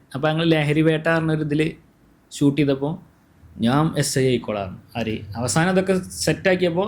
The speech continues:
ഷൂട്ടിങ്ങിന് ഡ്രസ്സ് ഞാൻ കൊടുന്ന്, "ഞാൻ എസ് ഐ ആയിക്കോളാം." അപ്പൊ അച്ചായൻ, "അല്ലല്ല, ഞാൻ എസ് ഐ ആയിക്കോളാം", അങ്ങനെ ഇങ്ങനെ അങ്ങനെ കണ്ട്. അപ്പൊ ഞാൻ പറഞ്ഞു, "ആയിക്കോട്ടെ, പൈസ വെച്ച് അഞ്ഞൂറ് ഉണ്ട്, എനക്ക് എസ് ഐൻ്റെ തരാറ്." ഓ,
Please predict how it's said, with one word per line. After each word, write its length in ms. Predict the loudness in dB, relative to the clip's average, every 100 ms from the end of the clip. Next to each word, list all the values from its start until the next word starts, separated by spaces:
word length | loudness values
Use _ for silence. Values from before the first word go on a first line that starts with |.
| -2
ഷൂട്ടിങ്ങിന് 520 | 0 0 0 -2 -4 -4 -8 -6 -8 -4 0
ഡ്രസ്സ് 280 | 0 2
ഞാൻ 120 | 2 4
കൊടുന്ന്, 320 | 2 2 -6 -14 _ -16 -6 -2 -2 -4 -10 _ _ _ _ _ _ _
"ഞാൻ 160 | 0 2
എസ് 200 | 2 2
ഐ 80 | 2
ആയിക്കോളാം." 380 | 2 0 -6 -10 -16 _ _ _ -14
അപ്പൊ 240 | -8 -4 -4 -8 -14
അച്ചായൻ, 360 | -14 -6 -4 -6 -8 -18 -14
"അല്ലല്ല, 260 | -4 0 2
ഞാൻ 240 | 2 0 0
എസ് 180 | -2 -2
ഐ 60 | -2
ആയിക്കോളാം", 360 | -4 -6 -8 -6
അങ്ങനെ 180 | -8
ഇങ്ങനെ 240 | -8 -12 -18 _ _ -18
അങ്ങനെ 220 | -16 -16
കണ്ട്. 220 | -18 -20 -20 _ _ _ _ _ _ _ -10
അപ്പൊ 160 | -4 -2
ഞാൻ 140 | 0
പറഞ്ഞു, 300 | 0 0 -4 -8 -14 _ -16 -8
"ആയിക്കോട്ടെ, 380 | -2 0 0 -4 -8 -18 -20 -20 -20 -20 -20 -20 -14 -2
പൈസ 180 | 0 4
വെച്ച് 200 | 4 4
അഞ്ഞൂറ് 260 | 2 2 0
ഉണ്ട്, 180 | 0
എനക്ക് 240 | 0 0 -2
എസ് 180 | -4 -4
ഐൻ്റെ 180 | -2 -2
തരാറ്." 300 | -2 -6 -12 -20 _ _ _ _ _ _ _ _ _ _ _
ഓ, 40 | 0